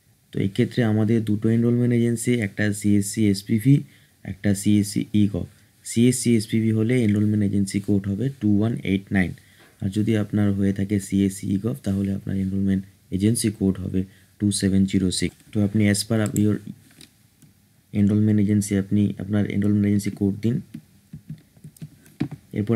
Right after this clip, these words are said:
আপনার রেজিস্ট্রেশন, রেজিস্টার কোড, রেজিস্টার কোড হবে টু জিরো সিক্স। Then এসএফটিপি ক্লায়েন্ট কোড, এসএফটিপি ক্লায়েন্ট কোড আপনি যে কোনো ফাইভ ডিজিট অথবা ফাইভ অ্যালফাবেট, আপনি যে কোনো কিছু অথবা মিক্সড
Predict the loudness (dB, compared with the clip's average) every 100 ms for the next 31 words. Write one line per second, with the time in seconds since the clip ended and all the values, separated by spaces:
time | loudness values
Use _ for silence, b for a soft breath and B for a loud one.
0 | 0 2 4 4 4 0 -2 -2 0 2
1 | 2 0 -2 -2 -4 -2 0 0 0 -4
2 | -2 -2 0 -2 -2 -2 0 -2 -2 -6
3 | -10 -10 -18 -18 _ _ -20 -18 -18 _
4 | _ _ _ b b b b -8 0 2
5 | 2 0 0 0 0 2 4 2 0 -4
6 | -4 -2 -2 -2 -2 0 0 0 0 -2
7 | -4 -6 -8 -2 0 2 0 0 0 0
8 | -2 -6 -8 -2 -2 -2 -8 b b -12
9 | 0 0 2 0 0 -6 -10 -6 -2 -2
10 | -2 -2 -2 -8 b b b b _ _
11 | _ -2 0 0 -2 -2 -2 -2 -2 0
12 | 0 0 0 -2 -4 -4 -4 -2 0 2
13 | 0 -4